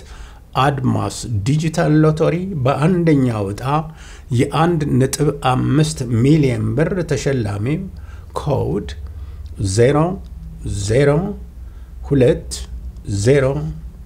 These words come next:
ሶስት አንድ ስድስት ዘጠኝ ዘጠኝ አምስት አንድ አራት ሲሆን ከጌዲዮ ዞን ወናጎ አካባቢ ተማሪና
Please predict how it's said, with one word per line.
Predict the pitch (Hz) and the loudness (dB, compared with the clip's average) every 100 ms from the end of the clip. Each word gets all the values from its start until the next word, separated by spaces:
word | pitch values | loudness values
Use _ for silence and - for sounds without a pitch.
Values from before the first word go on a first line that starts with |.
| - - | -16 -12
ሶስት | - - 120 170 - - - - - - - - - | -6 -2 0 -2 -4 -14 -18 -20 -20 -20 -20 -10 0
አንድ | 120 113 120 165 170 190 - - - - | 2 4 2 2 0 -4 -8 -18 -14 -8
ስድስት | - 110 98 156 - - 180 - - - - - 107 | -2 -2 2 0 0 -6 -8 -8 -14 -16 -16 -10 -6
ዘጠኝ | 101 104 156 139 135 156 156 - - - - 104 | -2 0 0 0 0 0 -2 -6 -14 -16 -6 -2
ዘጠኝ | 107 143 - 120 131 165 165 - - - - | 2 2 2 -2 -2 -4 -6 -14 -18 -12 -2
አምስት | 131 131 113 151 151 - - - - - 127 | 2 2 2 -2 -4 -10 -16 -20 -20 -12 -2
አንድ | 127 127 151 151 165 - - - - - 127 | 0 2 2 2 -2 -6 -14 -18 -16 -4 0
አራት | 131 139 135 - 113 | 2 2 0 -6 -6
ሲሆን | - 104 117 123 120 - - - - - | -4 -2 0 -2 -2 -8 -16 -18 -18 -10
ከጌዲዮ | - 120 127 180 185 190 175 | 0 2 4 4 4 4 4
ዞን | 127 139 123 117 | 4 4 4 2
ወናጎ | 120 123 143 135 170 | 2 4 4 4 4
አካባቢ | 156 160 165 165 196 214 | 2 2 2 4 2 0
ተማሪና | 220 117 113 113 110 113 | 0 -2 -2 -4 -4 0